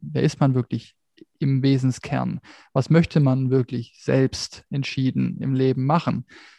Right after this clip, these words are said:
Lebe ich gerade mein eigenes Leben oder lebe ich das von Eltern, Freunden, Bekannten, irgendwelchen anderen Leuten, die ich mir irgendwann mal abgeschaut habe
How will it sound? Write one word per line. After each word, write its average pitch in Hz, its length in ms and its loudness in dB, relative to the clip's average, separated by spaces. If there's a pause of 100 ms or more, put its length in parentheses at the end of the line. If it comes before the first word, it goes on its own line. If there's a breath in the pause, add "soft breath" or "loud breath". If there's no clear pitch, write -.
(120 loud breath)
Lebe 143 200 6
ich 135 100 0
gerade 131 300 2
mein 131 180 2
eigenes 160 420 0
Leben 127 260 -4
oder 131 180 -2
lebe 135 200 2
ich 127 100 -4
das 135 180 2
von 135 440 0 (720)
Eltern, 139 560 0
Freunden, 139 500 -2
Bekannten, 135 720 0 (280)
irgendwelchen 139 380 4
anderen 147 260 2
Leuten, 127 380 0 (580 soft breath)
die 139 60 -4
ich 120 80 -6
mir 135 80 0
irgendwann 135 180 2
mal 139 80 4
abgeschaut 127 480 -2
habe 139 160 0